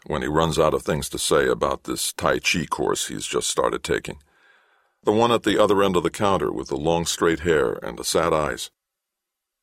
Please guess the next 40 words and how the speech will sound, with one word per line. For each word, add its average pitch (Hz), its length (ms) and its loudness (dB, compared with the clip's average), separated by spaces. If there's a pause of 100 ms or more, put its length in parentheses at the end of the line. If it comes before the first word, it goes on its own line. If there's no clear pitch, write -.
(140)
I 104 140 2
haven't 113 320 2
been 80 160 4
able 76 180 2
to 69 80 -2
stop 73 320 -2
looking 69 340 -2
at 62 140 -2
her 62 100 -4
since 57 280 -6
we 55 100 -8
got 60 240 -6
here. - 260 -14 (680)
I - 120 -2
find 82 260 0
her 73 100 2
attractive, 87 580 0 (520)
but - 180 0
not 110 260 4
in 110 120 2
a 87 40 2
way 85 220 4
I 73 80 2
can 73 240 -6
easily 71 320 -4
explain. 69 640 -4 (760)
It's 113 160 -2
more 135 260 4
the 92 140 4
sum 131 340 4
of 67 140 0
the - 80 -2
parts, 73 480 -4 (160)
because 73 380 -2
individually 76 680 0
things 67 320 -4
are 60 140 -2
a 62 80 0
little 65 240 -2
askew. 62 500 -4